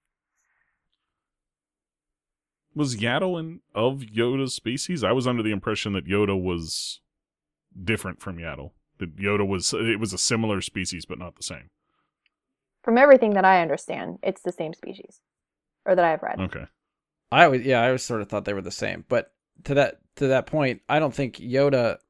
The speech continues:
Speaker 3: hi-, I don't think his species has a name in any type of lore that I could find.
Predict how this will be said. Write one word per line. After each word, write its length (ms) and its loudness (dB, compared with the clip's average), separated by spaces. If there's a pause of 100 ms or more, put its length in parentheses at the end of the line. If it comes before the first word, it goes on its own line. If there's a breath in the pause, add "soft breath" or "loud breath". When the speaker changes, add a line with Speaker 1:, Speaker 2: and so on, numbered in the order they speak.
(560)
Speaker 3:
hi-, 120 -2
I 100 2
don't 140 2
think 120 0
his 100 -2
species 460 -6
has 320 0
a 60 -2
name 460 -4 (920)
in 180 -2
any 160 -2
type 220 0
of 120 -8
lore 260 -2
that 120 -6
I 100 -2
could 140 -12
find. 340 -12